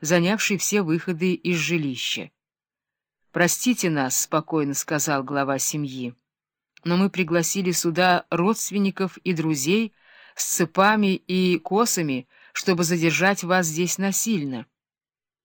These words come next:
К вечеру вы будете свободны». И, видя наше изумление, хозяин добавил серьезным тоном: «Если вы честные люди, если вы понимаете, что означает дружба и преданность,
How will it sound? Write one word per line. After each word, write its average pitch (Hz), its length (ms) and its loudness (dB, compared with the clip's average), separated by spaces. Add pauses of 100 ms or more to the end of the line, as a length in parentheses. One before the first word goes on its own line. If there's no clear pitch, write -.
(160)
К - 120 -6
вечеру 233 440 4
вы 202 140 2
будете 202 320 0
свободны». 196 760 -2 (1080)
И, 175 120 -2
видя 180 240 2
наше 175 300 0
изумление, 156 640 0
хозяин 170 500 0
добавил 151 460 0
серьезным 143 640 -4
тоном: 139 500 -8 (1300)
«Если 190 440 2
вы 208 160 2
честные 208 560 2
люди, 160 480 -2 (1200)
если 214 360 2
вы 233 140 4
понимаете, 214 640 4
что 240 240 2
означает 196 640 2
дружба 208 420 0
и 196 80 2
преданность, 185 920 -2